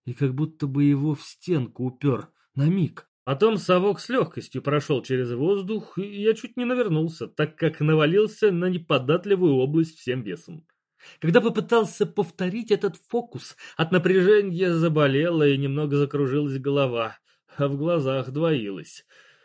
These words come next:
Понятно, нужен отдых, но ничего.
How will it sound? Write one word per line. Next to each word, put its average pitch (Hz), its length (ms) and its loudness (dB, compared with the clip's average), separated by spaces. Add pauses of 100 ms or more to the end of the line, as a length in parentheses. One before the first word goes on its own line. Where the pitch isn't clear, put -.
(160)
Понятно, 190 720 0
нужен 170 320 -2
отдых, 147 480 -4
но 185 520 -8 (120)
ничего. 202 760 -8